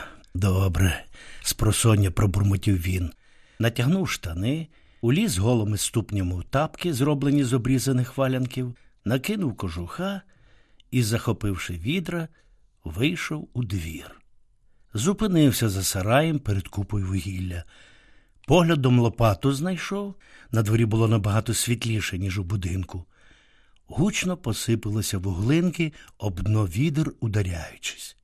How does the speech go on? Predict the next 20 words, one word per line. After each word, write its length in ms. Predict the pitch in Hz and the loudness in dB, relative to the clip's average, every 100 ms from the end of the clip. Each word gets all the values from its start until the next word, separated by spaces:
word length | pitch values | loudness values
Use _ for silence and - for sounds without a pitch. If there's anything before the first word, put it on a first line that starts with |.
| _ 117 | _ 2
А 120 | 127 | 2
коли 280 | 180 214 233 | 2 2 2
перший 440 | 202 190 - 165 | 2 2 2 0
шар 380 | - 151 135 110 | 2 2 2 2
дно 280 | 92 175 202 | 2 2 2
покрив, 540 | 190 - 180 180 170 - - - - - | 0 2 2 2 0 -6 -20 -20 -8 2
то 240 | 196 - | 2 4
і 120 | 160 127 | 2 2
звук 400 | 85 117 107 87 | 4 4 2 2
гучний 460 | 101 - 104 98 | -2 -2 0 0
зник, 440 | 87 104 95 - - - - - | 0 0 0 -4 -16 -20 -18 -2
ніби 320 | 107 104 104 | 0 2 0
далі 340 | 95 135 160 139 | 4 4 4 2
вони 460 | 127 127 127 120 - - - | 2 4 2 0 -8 -20 -8
німотно 680 | 98 101 95 120 120 - 107 | -2 0 2 0 0 -4 -4
сипалися. 760 | - - 101 - 80 78 - - - - _ _ _ _ _ _ _ | -2 -2 -4 -6 -12 -10 -10 -10 -18 -20 _ _ _ _ _ _ _
Десь 440 | 73 78 170 147 120 | -8 -2 -2 -2 -2
далеко 680 | 120 110 151 175 165 151 - - _ _ _ - | 0 2 2 0 -4 -4 -8 -18 _ _ _ -10
гармата 680 | - 123 143 107 107 - 101 | -2 0 2 2 0 -2 -4
вистрілила. 840 | 95 95 - 98 92 92 90 90 | -2 -4 -4 -6 -6 -6 -6 -8